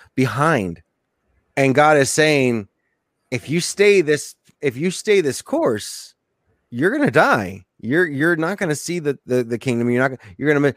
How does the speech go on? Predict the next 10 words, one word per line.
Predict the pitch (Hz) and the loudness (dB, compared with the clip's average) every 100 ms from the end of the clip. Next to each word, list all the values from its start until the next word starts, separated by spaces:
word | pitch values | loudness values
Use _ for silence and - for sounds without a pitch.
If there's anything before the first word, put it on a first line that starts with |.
| - _ | -8 _
you're | 113 165 | 0 2
gonna, | 202 185 156 | 4 2 0
you're | 131 143 165 160 | -4 -2 0 2
gonna | 151 160 147 | 0 0 -2
have | 151 170 175 | -2 -2 -2
your | 131 135 | 0 -2
lampstand, | 131 156 180 - - 139 120 117 | 0 0 -2 -6 -6 -4 -4 0
your | 123 | 0
representation | 117 151 160 135 127 123 175 180 135 117 - | 2 2 0 -2 -2 0 0 0 -4 -6 -2
removed | 135 131 131 135 180 196 139 127 117 | 0 2 2 6 8 8 6 2 -8